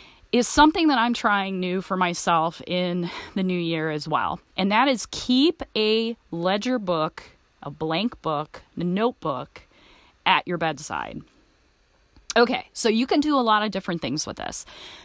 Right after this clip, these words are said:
Number one, if you, like me, ruminate right before you go to sleep of all the things that you have to do or accomplish the next day or the next week, you can write them down in this book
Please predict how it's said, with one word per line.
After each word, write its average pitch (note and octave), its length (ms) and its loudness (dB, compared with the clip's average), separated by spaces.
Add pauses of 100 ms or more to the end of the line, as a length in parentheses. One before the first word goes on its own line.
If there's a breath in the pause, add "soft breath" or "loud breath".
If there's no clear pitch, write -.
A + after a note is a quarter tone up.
(160 loud breath)
Number B3 420 4
one, G3+ 640 2 (340 loud breath)
if F3 220 -2
you, A#3+ 240 2
like C4 280 2
me, E3 440 -2
ruminate F#3 1000 0 (140)
right D3 340 0
before A#3+ 240 0
you A3+ 80 -2
go G#3 120 -4
to G3+ 60 -4
sleep E3 440 -4
of C3 100 -10 (100)
all F#3+ 320 6
the C#4 120 0
things B3 400 0
that A3+ 100 -2
you G3+ 140 -2
have F#3 240 0
to G3+ 100 -4
do F3 320 -2
or D#3 200 -2
accomplish F3+ 600 -4
the F3 120 -2
next - 340 -4
day D#3+ 320 -2
or D#3+ 160 -8
the D3+ 80 -4
next C#3+ 320 -6
week, D3+ 420 -10 (640 loud breath)
you G#3+ 160 0
can G#3 260 -4
write G#3+ 440 0
them G#3+ 280 0
down E3+ 760 -2 (200)
in A#3+ 220 4
this B3+ 240 -2
book D3+ 420 -2